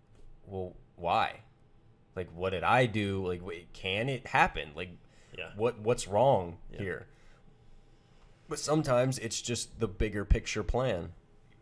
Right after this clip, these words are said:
Speaker 2: That we're, we don't know.
Speaker 1: <laughs> Yeah.
Speaker 2: That we don't know. Yeah, I know. It's, I don't know. That's just my view of the, the topic, and it's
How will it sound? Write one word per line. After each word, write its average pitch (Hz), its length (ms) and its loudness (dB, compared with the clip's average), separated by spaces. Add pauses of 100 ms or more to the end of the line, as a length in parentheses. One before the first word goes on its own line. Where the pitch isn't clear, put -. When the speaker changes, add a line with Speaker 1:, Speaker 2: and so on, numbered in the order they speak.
(200)
Speaker 2:
That 95 180 -18
we're, 95 420 -12 (760)
we 95 100 -12
don't 92 260 -8
know. 98 140 -10 (180)
Speaker 1:
<laughs> 117 200 -8
Yeah. 104 240 -4 (220)
Speaker 2:
That 87 140 -18
we 76 80 -16
don't 76 220 -16
know. - 60 -18 (160)
Yeah, 120 180 2
I 110 80 0
know. 127 160 -2 (440)
It's, - 360 -6
I 131 40 -12
don't 104 120 -16
know. - 60 -20 (1400)
That's 127 180 -8
just - 200 -12 (500)
my 90 200 -10
view 71 240 -16
of - 100 -20
the, 76 60 -18
the - 800 -20
topic, - 420 -20
and - 80 -18 (1500)
it's - 340 -12